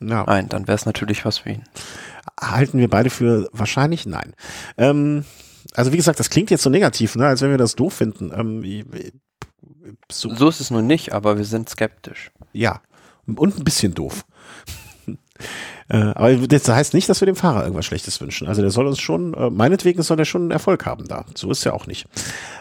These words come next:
Speaker 1: Ähm, apropos Erfolg haben dort. Äh, Lotto Sudal mit, äh, Degenkolb. Pff, haben wir schon, glaub ich, sogar mal, hat das, haben uns nicht schon die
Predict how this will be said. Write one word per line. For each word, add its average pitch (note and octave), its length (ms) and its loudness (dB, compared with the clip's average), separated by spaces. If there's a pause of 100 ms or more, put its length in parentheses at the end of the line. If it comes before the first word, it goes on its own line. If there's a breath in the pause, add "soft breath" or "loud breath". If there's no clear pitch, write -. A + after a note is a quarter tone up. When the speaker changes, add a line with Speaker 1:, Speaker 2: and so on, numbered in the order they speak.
(120)
Speaker 1:
Ähm, A#2 540 2 (100)
apropos D3 340 0
Erfolg D#3+ 320 2
haben G#2+ 300 2
dort. D2 460 -2
Äh, F2+ 180 -6
Lotto B2 300 0
Sudal F3 540 2
mit, B2 520 0
äh, G#2+ 500 2 (480)
Degenkolb. D3+ 640 0 (1700 loud breath)
Pff, - 380 -10
haben - 260 -2
wir A#2+ 100 6
schon, B2 180 2
glaub G#2 180 4
ich, G#2+ 100 0
sogar G2 220 -2
mal, G2 240 2
hat - 140 -4
das, A2+ 160 -2
haben G#2 120 4
uns G#2 140 0
nicht - 180 -4
schon - 160 -2
die G2+ 140 -2